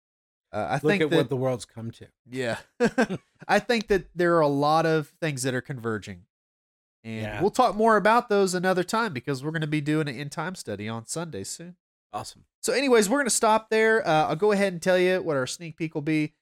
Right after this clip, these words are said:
Speaker 1: Uh, next week, we're gonna talk about the cockatrice. If you have no idea what that means, we're gonna talk about it.
Speaker 2: That's good.
Speaker 1: Uh, we're gonna talk
Speaker 2: I don't.
Speaker 1: about satyrs, and we're gonna talk about dragons.
Speaker 2: Dragons?
Speaker 1: So, yeah.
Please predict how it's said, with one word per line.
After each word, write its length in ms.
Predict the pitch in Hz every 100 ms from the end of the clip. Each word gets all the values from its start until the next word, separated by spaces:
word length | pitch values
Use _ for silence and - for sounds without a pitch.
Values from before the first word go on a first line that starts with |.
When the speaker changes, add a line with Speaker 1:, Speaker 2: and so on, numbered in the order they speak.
| _ _ -
Speaker 1:
Uh, 140 | 113 113
next 440 | 135 185 - -
week, 360 | 156 151 143 139
we're 120 | 143
gonna 140 | 127 117
talk 300 | 135 127 123
about 420 | 120 117 113 -
the 140 | 110 - 160
cockatrice. 640 | 165 - 247 277 - - _ _ _ _
If 100 | _
you 80 | 120
have 100 | 113
no 140 | 139 147
idea 160 | 135
what 120 | 135
that 180 | 139 127
means, 240 | 143 175 110
we're 80 | 110
gonna 120 | 104
talk 200 | 127 -
about 160 | 98 -
it. 80 | - _
Speaker 2:
That's 140 | 113 -
good. 240 | 120 110 -
Speaker 1:
Uh, 200 | 120 123
we're 100 | 139
gonna 120 | 143 127
talk 240 | 143 131
Speaker 2:
I 80 | 131
don't. 20 |
Speaker 1:
about 460 | 127 127 123 120 - _
satyrs, 840 | - - 143 170 233 226 - - _ _ _ _ _ _ -
and 120 | 147
we're 60 | 151
gonna 120 | 139
talk 240 | 175 160
about 360 | 165 160 160 - _
dragons. 760 | 104 143 185 - _ _ - - _ _ _ _ _ _
Speaker 2:
Dragons? 640 | 135 175 127 117 - - _
Speaker 1:
So, 140 | _ 131
yeah. 360 | 127 269 254